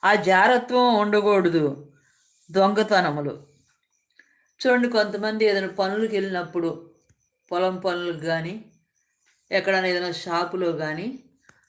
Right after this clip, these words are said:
ఏదైనా పనులకు వెళ్ళినప్పుడు ఏం చేస్తారు?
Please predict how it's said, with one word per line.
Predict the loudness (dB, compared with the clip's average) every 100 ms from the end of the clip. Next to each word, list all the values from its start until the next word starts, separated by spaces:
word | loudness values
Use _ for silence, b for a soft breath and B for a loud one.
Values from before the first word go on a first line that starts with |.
| b
ఏదైనా | -2 2 2 2 4 4 2 -2 -6 -16 _ _ _ -20 -20 -20 0
పనులకు | 0 2 -2 -2
వెళ్ళినప్పుడు | -2 0 -4 -4 -4 -2 -2 -6 -10 -18 _ _ _ _ _ -20 _ _ _ _ _
ఏం | -2 2
చేస్తారు? | 2 2 0 -2 -2